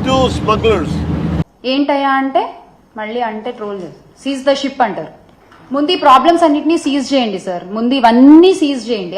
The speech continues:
Speaker 2: ఆ తర్వాత మనం మాట్లాడుకుందాం దేన్ని సీజ్ చేయాలో. ఇంతమందికి మీరు సమాధానం చెప్పాలి,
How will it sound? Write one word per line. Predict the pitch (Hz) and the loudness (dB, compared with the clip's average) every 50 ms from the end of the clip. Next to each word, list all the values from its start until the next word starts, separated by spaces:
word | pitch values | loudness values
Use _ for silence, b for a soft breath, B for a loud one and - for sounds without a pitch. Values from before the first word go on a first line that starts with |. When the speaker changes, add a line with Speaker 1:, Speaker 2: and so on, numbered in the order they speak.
| 208 226 | 0 0
Speaker 2:
ఆ | 233 240 | 0 2
తర్వాత | 233 240 262 - 294 285 | 0 0 2 2 0 0
మనం | 262 254 233 214 | 0 0 0 0
మాట్లాడుకుందాం | 214 220 233 220 220 202 180 156 151 - - _ _ _ _ - 220 | 0 -2 -4 -4 -4 -6 -10 -12 -12 -14 -18 _ _ _ _ -4 -2
దేన్ని | 240 254 254 262 254 | 0 0 0 -2 -4
సీజ్ | 269 247 214 185 190 | -4 -6 -6 -6 -6
చేయాలో. | 202 180 165 156 - - - - - - _ _ _ _ _ _ _ _ _ _ _ _ _ _ _ _ _ _ _ b b b b b b b b b 269 | -4 -4 -4 -6 -8 -12 -14 -18 -20 -20 _ _ _ _ _ _ _ _ _ _ _ _ _ _ _ _ _ _ _ b b b b b b b b b 2
ఇంతమందికి | 294 320 262 370 339 302 285 277 285 - 320 392 381 | 2 4 6 6 8 8 8 6 4 2 4 4 4
మీరు | 381 381 370 | 4 4 4
సమాధానం | 302 269 285 285 311 302 294 285 262 262 | 2 2 2 2 2 0 0 -2 -2 -4
చెప్పాలి, | 240 - - 226 208 | -4 -2 -2 -2 0